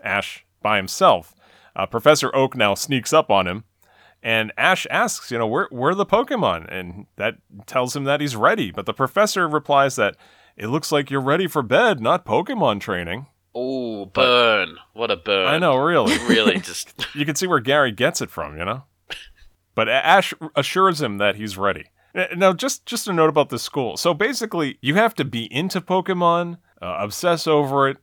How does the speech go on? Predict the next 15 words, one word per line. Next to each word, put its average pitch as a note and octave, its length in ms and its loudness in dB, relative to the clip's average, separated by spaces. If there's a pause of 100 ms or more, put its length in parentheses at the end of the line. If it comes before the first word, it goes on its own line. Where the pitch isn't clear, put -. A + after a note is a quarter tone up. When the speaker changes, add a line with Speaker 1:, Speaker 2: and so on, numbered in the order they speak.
Speaker 1:
and C3+ 160 -4
then F3 160 -2
you G3 80 -6
go F3+ 160 2
to E3 80 0
this C3 220 -6
one-day D3+ 560 0
school E3 680 -6
where B2 140 -2
you B2 140 -2
just A#2 240 -8
kinda B2+ 220 2
run G2 340 -2
up C#3 180 0
and F#2+ 280 -8